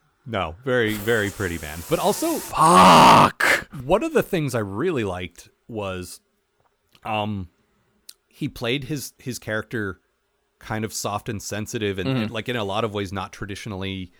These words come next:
Speaker 1: I mean, he was very masculine, let's
Speaker 2: Sure.
Speaker 1: be clear, but not in roles that are traditionally written for men. Like,
Speaker 2: Mm-hmm.
Speaker 1: he was very vulnerable, and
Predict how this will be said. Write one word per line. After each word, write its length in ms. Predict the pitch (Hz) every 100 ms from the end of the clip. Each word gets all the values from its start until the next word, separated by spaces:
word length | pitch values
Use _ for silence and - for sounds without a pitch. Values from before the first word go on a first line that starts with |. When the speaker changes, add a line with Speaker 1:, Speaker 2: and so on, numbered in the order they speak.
| _ -
Speaker 1:
I 40 | 151
mean, 120 | 147
he 80 | 151
was 100 | 120
very 220 | 170 107
masculine, 560 | 90 73 - 65 67 82
let's 180 | 82
Speaker 2:
Sure. 140 | - -
Speaker 1:
be 40 |
clear, 180 | 87 - _ _ _ -
but 180 | 147 160
not 300 | 156 135 139
in 200 | 131 117
roles 360 | 127 123 113
that 120 | 120 101
are 40 |
traditionally 540 | - 113 117 117 101
written 260 | 95 113 101
for 160 | - 90
men. 300 | 92 - _ _
Like, 100 | 127
Speaker 2:
Mm-hmm. 60 | 123
Speaker 1:
he 60 | 110
was 120 | 101
very 200 | 101 107
vulnerable, 720 | 87 113 123 117 107 110 - _ _ _ _ _
and 280 | 123 104 101